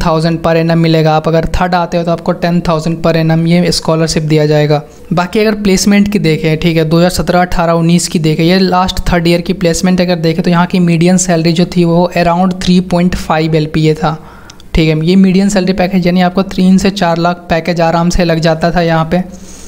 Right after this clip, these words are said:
But अभी यार placement में काफ़ी सुधार आया है, ठीक है।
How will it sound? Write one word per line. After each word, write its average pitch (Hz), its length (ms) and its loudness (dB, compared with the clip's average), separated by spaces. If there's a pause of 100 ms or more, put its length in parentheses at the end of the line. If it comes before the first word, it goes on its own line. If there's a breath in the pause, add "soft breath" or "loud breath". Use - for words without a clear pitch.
(680 loud breath)
But 190 280 -6
अभी 190 280 0
यार 196 160 2
placement 196 480 0
में 196 160 0
काफ़ी 175 300 0
सुधार 156 400 0
आया 151 180 0
है, 151 100 0
ठीक 156 200 -2
है। 147 120 -2